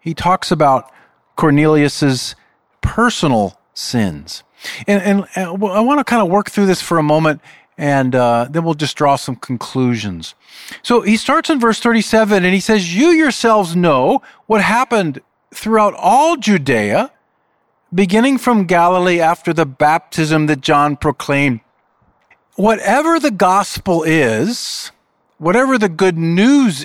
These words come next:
is, it is centered in the person of Jesus Christ. Whatever the gospel is, it is centered in the life and ministry and death and resurrection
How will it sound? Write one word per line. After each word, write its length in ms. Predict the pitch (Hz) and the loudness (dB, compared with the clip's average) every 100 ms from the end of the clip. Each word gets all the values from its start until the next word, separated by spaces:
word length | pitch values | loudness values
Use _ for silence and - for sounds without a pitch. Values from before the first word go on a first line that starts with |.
| - | -6
is, 880 | 139 117 107 107 196 220 - - - _ _ _ _ _ _ _ _ _ _ _ _ _ _ _ | -2 0 0 0 -2 -4 -10 -12 -14 _ _ _ _ _ _ _ _ _ _ _ _ _ _ _
it 180 | 160 175 | -2 2
is 140 | 180 | 2
centered 480 | - - 226 226 208 | 0 0 2 2 2
in 160 | 185 160 | 0 0
the 120 | 147 _ _ _ - | -2 _ _ _ -6
person 480 | - 185 - 175 160 | 0 0 0 0 -2
of 120 | 131 | -2
Jesus 380 | 139 123 120 - | -2 -2 -4 -4
Christ. 480 | 78 - - - _ _ _ _ _ _ _ _ _ _ _ _ _ _ _ _ _ _ _ _ | -6 -6 -20 -20 _ _ _ _ _ _ _ _ _ _ _ _ _ _ _ _ _ _ _ _
Whatever 580 | 143 165 160 185 226 269 | -2 0 2 2 0 0
the 120 | 226 | -2
gospel 680 | 180 175 185 - - 180 151 | 2 2 2 -2 -4 -2 0
is, 880 | 156 131 107 110 180 - - - - _ _ _ _ _ _ _ _ _ _ | 2 2 0 -2 -4 -10 -14 -16 -20 _ _ _ _ _ _ _ _ _ _
it 140 | 151 151 | -2 0
is 140 | 151 | 0
centered 420 | - 190 180 175 | 0 0 2 2
in 120 | 143 131 | 0 0
the 120 | 123 | 0
life 540 | 131 147 160 160 - | 2 2 2 0 -4
and 260 | 135 117 120 | -4 -2 2
ministry 520 | 143 147 - 143 127 | 2 0 -2 -2 0
and 140 | 113 | 0
death 320 | 117 131 131 127 | 2 0 0 -4
and 140 | 117 | -2
resurrection 800 | 123 120 113 117 - - 113 | -2 0 0 0 -2 -4 -2